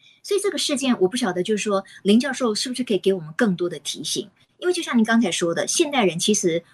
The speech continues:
我们都不愿意太多外力的干扰，我们希望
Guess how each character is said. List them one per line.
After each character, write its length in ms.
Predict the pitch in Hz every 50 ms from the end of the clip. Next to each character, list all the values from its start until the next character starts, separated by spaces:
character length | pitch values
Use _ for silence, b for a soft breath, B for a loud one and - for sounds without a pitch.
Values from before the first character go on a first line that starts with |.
| b b b
我 140 | - 190
们 100 | 185 196
都 100 | 214 277
不 160 | 277 - - 233
愿 160 | 240 240 226
意 60 | 202
太 220 | 185 - - 208
多 160 | 190 196 190 -
外 180 | - 208 180
力 100 | 156 160
的 140 | 151 139 - _ -
干 200 | - 165 165 170
扰， 200 | 156 - - - _ _ _
我 100 | - -
们 80 | 190 220
希 140 | 220 - 302
望 180 | 277 262 214